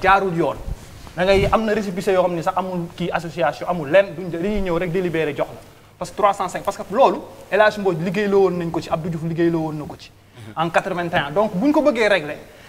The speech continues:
ci débat bi ñu jëm ni ci statut chef de l'opposition bi ñu te posé woon,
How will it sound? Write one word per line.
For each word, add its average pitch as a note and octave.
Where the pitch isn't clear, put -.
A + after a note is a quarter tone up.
ci A#3+
débat A#3
bi G3+
ñu G#3
jëm G3+
ni F3
ci G3+
statut -
chef A3
de F#3
l'opposition F3+
bi D#3
ñu G3
te A3
posé G3
woon, C#3+